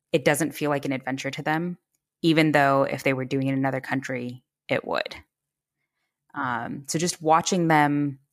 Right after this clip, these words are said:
sort of struggle through that and being there to help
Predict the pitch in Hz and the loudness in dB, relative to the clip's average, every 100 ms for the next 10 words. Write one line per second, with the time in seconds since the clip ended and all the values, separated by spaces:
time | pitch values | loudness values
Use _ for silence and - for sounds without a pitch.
0 | - 160 143 - 151 151 143 - 180 220 | -2 2 2 2 2 2 0 0 2 4
1 | - 151 143 151 156 156 147 143 131 - | 4 2 2 2 2 4 2 2 -2 0
2 | 143 151 - | 0 0 -6